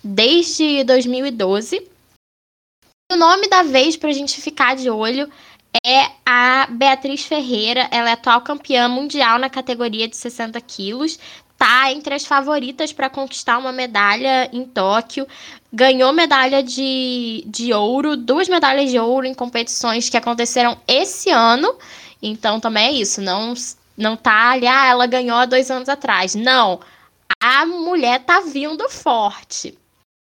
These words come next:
Ganhou também de forma invicta o Grand Prix de boxe aqui no Brasil.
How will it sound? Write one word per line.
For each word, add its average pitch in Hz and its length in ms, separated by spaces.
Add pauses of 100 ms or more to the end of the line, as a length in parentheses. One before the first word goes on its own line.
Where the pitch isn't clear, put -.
(580)
Ganhou 381 280
também 349 360
de 339 140
forma 320 340
invicta 320 640
o 330 40
Grand 320 260
Prix 359 400 (260)
de 247 160
boxe 311 400
aqui 320 220
no 320 80
Brasil. 254 560